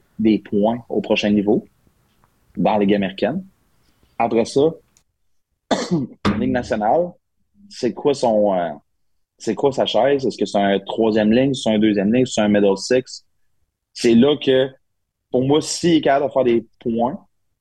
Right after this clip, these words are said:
où est-ce qu'il a le I Q puis les skills, pour moi, pour le faire,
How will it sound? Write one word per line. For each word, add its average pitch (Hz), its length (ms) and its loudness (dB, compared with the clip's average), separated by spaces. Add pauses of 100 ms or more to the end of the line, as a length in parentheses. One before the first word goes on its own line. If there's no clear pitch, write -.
(320)
où 131 100 2
est-ce 127 120 -4
qu'il 120 200 2
a 104 180 4
le 107 60 2
I 107 40 -6
Q 143 240 -2
puis 120 180 -2
les 104 60 2
skills, 147 380 -2
pour 127 100 -4
moi, 131 120 0
pour 117 100 0
le 101 60 0
faire, 107 280 0